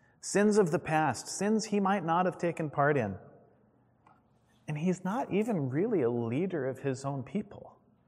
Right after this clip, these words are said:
I mean, he's a high-ranking official of Babylon.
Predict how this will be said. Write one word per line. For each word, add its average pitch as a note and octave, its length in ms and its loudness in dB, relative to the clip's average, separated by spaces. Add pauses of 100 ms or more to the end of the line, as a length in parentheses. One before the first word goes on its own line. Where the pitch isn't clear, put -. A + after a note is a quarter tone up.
(320)
I A#2+ 60 -8
mean, A#2 80 -4
he's C#3+ 160 2
a C#3+ 80 0
high-ranking D#3 560 0
official F3 480 0
of E3 180 -2
Babylon. C#3+ 560 -2